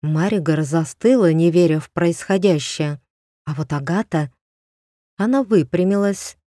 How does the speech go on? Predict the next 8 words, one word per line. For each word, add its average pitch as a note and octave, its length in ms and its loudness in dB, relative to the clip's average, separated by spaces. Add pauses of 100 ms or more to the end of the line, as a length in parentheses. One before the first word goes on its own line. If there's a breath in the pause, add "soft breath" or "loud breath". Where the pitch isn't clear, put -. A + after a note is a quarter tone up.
(120)
поставила D#3+ 640 0
стакан D3+ 640 -4
на G3+ 100 -2
столик G3 680 -4 (520)
и F3 80 2
невыразительным F3 920 0
голосом A3 640 0
спросила: C#3+ 880 -4